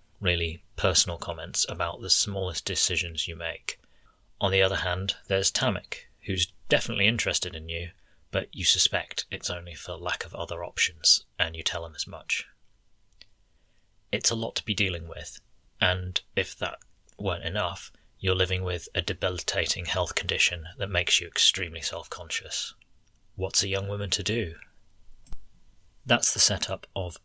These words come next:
Unclenching the Fists, directed by Kira Kovalenko, which is streaming on Mubi in the U S, the U K, Republic of Ireland, Canada,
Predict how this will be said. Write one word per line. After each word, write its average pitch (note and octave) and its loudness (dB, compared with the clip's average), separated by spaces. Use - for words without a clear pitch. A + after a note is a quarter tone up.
Unclenching G2 2
the F2+ -6
Fists, - 4
directed F#2 0
by F2 0
Kira G2 -2
Kovalenko, E2+ -2
which - 2
is - 4
streaming G#2+ 0
on F#2 0
Mubi F#2+ 2
in F2 0
the - 0
U G#2 4
S, - 2
the F2 -4
U F2+ 0
K, F2+ 2
Republic - 2
of - -6
Ireland, F#2 2
Canada, F2+ 0